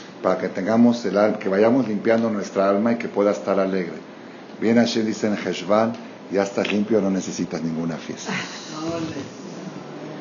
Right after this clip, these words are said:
Ese es mister Heshvan, no es Mar Heshvan, no es amargo Heshvan. mister Heshvan, estás tan limpio después de haber estado tantas horas en el Knis y tanto Viduín que hiciste, y tantos Kaparot, y tantos Selijot, y tantas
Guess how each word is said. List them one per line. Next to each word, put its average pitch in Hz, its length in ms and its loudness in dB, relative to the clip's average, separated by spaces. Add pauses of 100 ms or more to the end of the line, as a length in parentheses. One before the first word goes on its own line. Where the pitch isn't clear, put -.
(120)
Ese 104 160 2
es 110 80 -4
mister 190 580 2
Heshvan, 123 680 -2 (360)
no 135 120 0
es 196 220 2
Mar 165 340 4
Heshvan, 131 480 0
no 139 80 -4
es 160 120 -6
amargo 143 540 0
Heshvan. 101 300 -8 (380)
mister 214 640 4
Heshvan, 139 840 0 (600)
estás 180 440 -2
tan 170 260 -2
limpio 165 400 -2
después 143 440 -2
de 143 60 2
haber 143 160 -2
estado 143 360 -2
tantas 139 420 -6
horas 139 260 -2
en 127 120 -2
el 123 100 -8
Knis 131 260 -4
y 127 80 -4
tanto 135 600 -2 (280)
Viduín 135 440 0
que 135 120 -6
hiciste, 135 380 -4
y - 20 -2
tantos 135 380 -4
Kaparot, 135 520 0
y 135 60 -6
tantos 131 340 -2
Selijot, 131 600 -2
y 135 60 -6
tantas 143 500 0